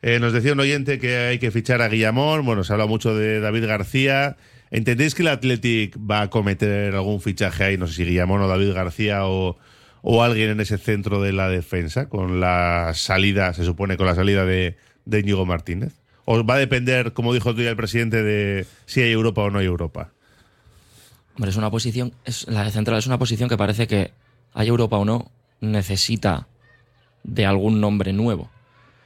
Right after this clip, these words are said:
Speaker 2: Y a corto plazo, más allá de Paredes, por debajo no viene nada. Con tres centrales no haces la temporada. Y se está viendo ahora mismo. Eh, entonces,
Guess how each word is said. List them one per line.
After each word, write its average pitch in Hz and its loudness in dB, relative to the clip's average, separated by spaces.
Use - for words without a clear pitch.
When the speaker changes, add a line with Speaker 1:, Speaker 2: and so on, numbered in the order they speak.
Speaker 2:
Y 101 0
a 92 4
corto 107 2
plazo, 113 0
más 104 -2
allá 107 2
de 107 0
Paredes, 110 0
por - -4
debajo 104 0
no 107 2
viene 101 0
nada. 101 -2
Con 101 -2
tres 98 0
centrales 107 0
no 104 2
haces 101 -2
la 87 -4
temporada. 95 -2
Y 98 -4
se 98 -2
está 95 0
viendo 92 4
ahora 101 0
mismo. 107 0
Eh, 104 2
entonces, 104 -2